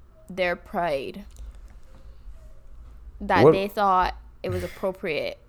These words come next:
Speaker 2: To ask for that, or s-, to come out?
Speaker 1: Not, not just to ask. Hello, the page exists. There's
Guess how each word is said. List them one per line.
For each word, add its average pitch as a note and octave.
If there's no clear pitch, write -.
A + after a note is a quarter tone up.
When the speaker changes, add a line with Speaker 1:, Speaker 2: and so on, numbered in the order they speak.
Speaker 2:
To G#2
ask D2
for F#2
that, E2+
or F2+
s-, -
to -
come F2
out? F2
Speaker 1:
Not, G4
not D#5+
just C5+
to C5+
ask. C5
Hello, F4
the C#4+
page D#4
exists. B3
There's B3